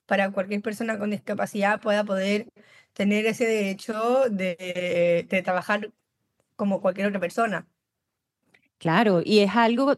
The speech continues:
Speaker 2: eh, que también, eh, debemos hablar, eh, Caterina, que una vez que la persona tiene su posición en, en alguna empresa, una vez que empieza a trabajar,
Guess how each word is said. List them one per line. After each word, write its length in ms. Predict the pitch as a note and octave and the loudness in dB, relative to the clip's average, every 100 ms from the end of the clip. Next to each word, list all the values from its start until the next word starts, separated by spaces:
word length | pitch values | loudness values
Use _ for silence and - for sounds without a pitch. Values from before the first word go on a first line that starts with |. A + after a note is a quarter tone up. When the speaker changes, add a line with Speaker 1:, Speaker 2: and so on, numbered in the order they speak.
| - | -2
Speaker 2:
eh, 320 | - G#3 G3+ F#3+ | 0 2 4 2
que 100 | G#3 | 2
también, 640 | G3 F#3+ F3 F3 G3 A3+ - | 2 2 2 2 0 0 0
eh, 220 | G#3+ G3+ | 0 2
debemos 380 | F#3+ F#3 F3 G#3+ | 2 2 0 0
hablar, 560 | A3+ G3 F#3 F#3 A3 - | 2 4 4 2 -2 -2
eh, 180 | G3+ | -2
Caterina, 600 | F#3+ F#3+ F#3 F#3 G3 A3 | 0 -2 0 0 2 0
que 440 | A#3 G#3+ F3+ E3 D#3 - - - | 0 -2 0 0 -2 -10 -20 0
una 240 | B3 B3 | 2 4
vez 160 | C4+ B3 | 2 2
que 80 | C4+ | 2
la 120 | A#3 | 2
persona 500 | F3+ F#3 A#3+ G#3+ F#3 | 2 2 4 4 2
tiene 240 | F3+ E3+ | 2 0
su 160 | F#3+ A#3 | 0 -2
posición 720 | G3+ G3 F#3 G#3+ F#3+ F#3 A3 | -2 -2 -2 2 2 2 0
en, 480 | - G#3 F#3 E3 D3+ - | 0 2 2 0 -2 -2
en 120 | E3+ | 0
alguna 340 | E3 E3+ F#3 | 0 2 4
empresa, 580 | G#3 - G3+ G3+ A#3 G#3+ | 2 4 4 4 2 0
una 180 | E3 F3 | 0 -2
vez 140 | F#3 | 0
que 80 | G3+ | 0
empieza 300 | G3 F#3 G3+ | 2 2 2
a 20 | |
trabajar, 560 | G3 F#3+ F3 F#3 F3 | 2 2 4 2 2